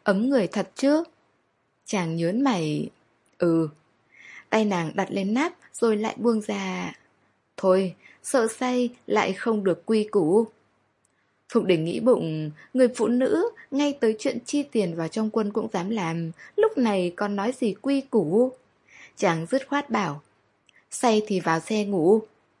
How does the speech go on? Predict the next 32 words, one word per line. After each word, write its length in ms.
Say 400
còn 240
đỡ 140
hơn 180
là 100
chịu 260
lạnh. 280
Lúc 160
này 300
Tê 200
Trì 320
mới 300
mở 320
nắp, 200
tay 220
đưa 240
lên 460
nhấp 200
một 140
hớp, 280
nhưng 300
lập 180
tức 180
nhíu 180
mày, 420
một 220
tay 280
bịt 200
miệng 240
lại. 320
Nếu 180
không, 480